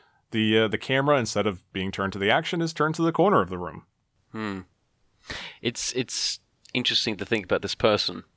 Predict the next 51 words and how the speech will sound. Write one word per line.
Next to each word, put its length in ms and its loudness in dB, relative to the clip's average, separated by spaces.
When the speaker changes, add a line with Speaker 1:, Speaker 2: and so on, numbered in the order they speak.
Speaker 2:
living 220 0
their 80 2
life. 480 6
Maybe 160 6
they're 140 8
too 240 -2
busy. 180 -2
Maybe 240 4
they, 480 -2
uh, 80 2
fell 240 2
asleep 400 -2
and 100 -2
they 20 0
left 200 2
the 60 -6
gl-, 260 -12
fan 260 -2
on 180 0
and 140 -12
put 80 -10
the 80 -6
glass 320 -2
there. 120 0
They 120 2
were 220 6
gonna 160 4
drink 260 -4
it, 220 -6
but 100 -10
they 140 0
didn't 220 -2
drink 220 -6
it. 120 -10
Uh, 320 8
then 100 2
maybe 180 8
they've 120 6
had 120 8
a 40 4
hard 240 8
day. 200 8
They 80 0
put 140 -4
their 260 4
sunglasses 520 2
down, 260 2
turned 240 -2
on 140 2
the 80 2
fan, 340 -6